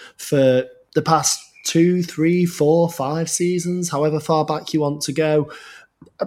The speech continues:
I mean, in my honest opinion, maybe this is a, a bit of bias, but pretty much since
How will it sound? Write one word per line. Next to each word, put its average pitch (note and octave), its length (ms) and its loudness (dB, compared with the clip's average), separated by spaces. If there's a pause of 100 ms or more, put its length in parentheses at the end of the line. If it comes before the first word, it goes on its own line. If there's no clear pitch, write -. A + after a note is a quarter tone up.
(140)
I F#3 60 0
mean, G3+ 200 6
in F#3 100 4
my A3 200 4
honest D3+ 260 4
opinion, D#3 320 2
maybe C3 220 2
this A2+ 200 -4
is B2 160 -4
a, A#2+ 140 -4
a A#2+ 100 -12
bit A#2+ 200 -4
of A#2 100 -8
bias, A#2 440 -4
but A#2 200 -10
pretty G#3+ 240 2
much A#2+ 320 -2
since - 580 -6